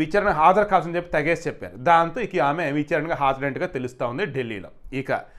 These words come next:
ఈ పనామా పేపర్స్ ఏదైతే లీక్ అయిందో, దీనికి సంబంధించి మొత్తం వీళ్ళు ఎన్ఫోర్స్‌మెంట్ డైరెక్టరేట్ చెక్ చేస్తూ ఉంటే గగురు పొడిచే నిజాలు ఎంత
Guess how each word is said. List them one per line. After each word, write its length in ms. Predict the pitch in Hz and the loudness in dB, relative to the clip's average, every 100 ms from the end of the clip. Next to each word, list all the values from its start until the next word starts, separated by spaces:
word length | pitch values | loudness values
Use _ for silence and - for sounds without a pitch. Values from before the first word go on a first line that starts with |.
| - - - - - 156 | -20 -20 -20 -18 -8 -4
ఈ 20 | 208 214 - - | -2 -4 -8 -2
పనామా 440 | 147 156 196 220 220 - | 2 4 6 6 6 6
పేపర్స్ 440 | 185 180 190 165 165 151 | 4 6 4 2 0 0
ఏదైతే 280 | 170 175 170 135 | 2 0 0 0
లీక్ 240 | 165 180 180 | -2 0 0
అయిందో, 240 | 151 208 233 135 | 2 0 -2 -2
దీనికి 240 | 165 175 165 | -2 0 0
సంబంధించి 400 | 151 180 190 185 143 | 0 0 -2 -4 -4
మొత్తం 180 | 139 185 | -2 -2
వీళ్ళు 140 | 165 151 | -2 -2
ఎన్ఫోర్స్‌మెంట్ 360 | 151 165 165 151 | -4 -4 -2 -2
డైరెక్టరేట్ 200 | 156 131 - | -2 -6 -6
చెక్ 100 | 170 | -2
చేస్తూ 240 | 156 156 135 131 | 0 0 -2 -2
ఉంటే 180 | 135 127 - 107 110 | -4 -4 -6 -10 -8
గగురు 280 | 131 170 - | -6 -6 -2
పొడిచే 240 | 160 160 135 | -2 -2 -2
నిజాలు 280 | 135 151 92 - 117 | 2 2 0 -8 -8
ఎంత 140 | 135 | 0